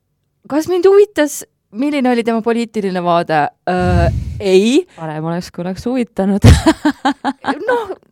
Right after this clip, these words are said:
Speaker 1: aga mind ei huvitanud. Mind huvitas ainult see, kas ta... Tahtis mind, see oli alati põhiline kriteerium,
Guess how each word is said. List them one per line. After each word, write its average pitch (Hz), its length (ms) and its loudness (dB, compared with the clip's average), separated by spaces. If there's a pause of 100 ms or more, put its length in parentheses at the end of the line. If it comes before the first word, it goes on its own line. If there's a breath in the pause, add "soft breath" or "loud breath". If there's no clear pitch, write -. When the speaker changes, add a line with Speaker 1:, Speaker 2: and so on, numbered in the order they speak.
(140)
Speaker 1:
aga 320 220 4
mind 370 160 -2
ei 453 80 6
huvitanud. 240 600 2 (100)
Mind 269 180 -4
huvitas 359 380 0
ainult 269 260 -2
see, 285 260 2
kas 220 200 -6
ta... 196 340 0 (640 soft breath)
Tahtis 190 360 -2
mind, 202 360 -4
see 233 140 0
oli 202 100 4
alati 185 320 2
põhiline 208 440 -4
kriteerium, 302 520 -6